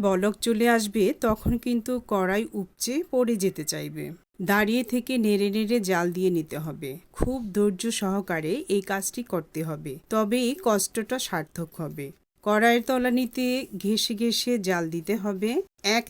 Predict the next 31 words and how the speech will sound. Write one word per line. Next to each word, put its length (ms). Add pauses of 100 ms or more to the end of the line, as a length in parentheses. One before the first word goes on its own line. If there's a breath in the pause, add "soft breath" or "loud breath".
তার 200 (120)
অথবা 440
দুই 240
তারের 420
শিরা 260 (100)
কিন্তু 280 (120)
হবে 300
না। 160 (440)
জাল 380
দিয়ে 240
দিয়ে 280 (260)
অনেক 300
শুকিয়ে 460 (160)
ঘন 260
করে 260
নিতে 280
হবে। 300 (360)
চুলার 440
তাপটাকে 560 (220)
মিডিয়াম 420
ফ্লেমে 460
রেখে 420
জাল 300
দিতে 280
হবে। 320 (440)
জাল 380
দিতে 280
দিতে 260 (100)
ঝাঁকটা 460 (160)
কমে 280
যাবে, 320